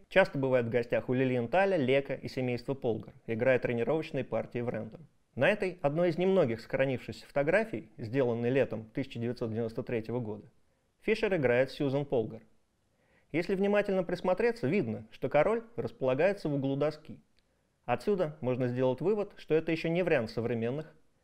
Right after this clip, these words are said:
шахмат Фишера. Хотя Фишер был очень доволен, что математически сумма стартовых позиций была очень большой, ему вскоре стало понятным, что наличие на доске двух однопольных слонов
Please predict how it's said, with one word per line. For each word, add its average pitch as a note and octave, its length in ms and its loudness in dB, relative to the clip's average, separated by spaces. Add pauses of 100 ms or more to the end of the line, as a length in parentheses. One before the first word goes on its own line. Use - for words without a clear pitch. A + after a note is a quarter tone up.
(140)
шахмат A#2+ 400 -2
Фишера. - 360 -12 (420)
Хотя A3+ 400 6 (380)
Фишер G3+ 340 4
был F#3+ 200 8
очень F#3 200 4
доволен, D3+ 420 6
что - 140 -4
математически C3+ 840 0
сумма C3 340 0
стартовых A#2+ 480 0
позиций B2 460 0
была A#2+ 180 2
очень C3 220 -2
большой, A3+ 440 2 (400)
ему F#3+ 220 2
вскоре F#3+ 420 0 (140)
стало C#3+ 320 2
понятным, C#3 540 -2
что - 160 -2
наличие D#3 420 2
на B2 80 -2
доске C3 320 2
двух A#2+ 280 -2
однопольных C3 480 -4
слонов G3 360 -4